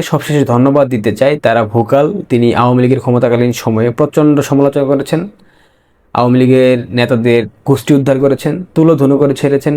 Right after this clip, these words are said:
টকশোতে উনি ভালো চমৎকার কথা বলেন, ইতিহাস নিয়ে কথা বলেন, এই জন্য তাকে ভালো লাগে। কিন্তু তার রাজনৈতিক আইডিওলজি, তার রাজনৈতিক আদর্শ, সেটা আমি কখনোই পছন্দ করতাম না, করবও না। ব্যক্তি রুমিন ফারহানা ভালো মানুষ, চমৎকার মানুষ।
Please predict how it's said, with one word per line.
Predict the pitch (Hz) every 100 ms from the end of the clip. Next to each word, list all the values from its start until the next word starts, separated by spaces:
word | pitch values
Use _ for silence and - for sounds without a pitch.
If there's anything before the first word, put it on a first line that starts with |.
| 143
টকশোতে | 131 - 135 131
উনি | 127 110
ভালো | 113 123
চমৎকার | 139 135 135 123
কথা | 131 127 135
বলেন, | 139 135 127
ইতিহাস | 127 131 123 -
নিয়ে | 131 131
কথা | 131 123
বলেন, | 135 131 - - _ _ _ _ _ _ _ -
এই | 131
জন্য | 139 135
তাকে | 131 127
ভালো | 123 131 131
লাগে। | 127 165 - - _ _ _ -
কিন্তু | 147 156 160
তার | 139 131
রাজনৈতিক | 139 151 147 139 123
আইডিওলজি, | 131 120 104 123 165 - -
তার | 101 104
রাজনৈতিক | 117 123 117 95
আদর্শ, | 104 113 107 180 -
সেটা | 110 104
আমি | 101 104
কখনোই | 104 98 -
পছন্দ | 110 110 113 104 107
করতাম | 117 - 143 170
না, |
করবও | - 151 107 80 73
না। | 55 - _ _ _ _ -
ব্যক্তি | 139 -
রুমিন | 147 139 135
ফারহানা | 135 127 123
ভালো | 110 110 104
মানুষ, | 113 143 - - - _ -
চমৎকার | 120 113 - 110
মানুষ। | 101 95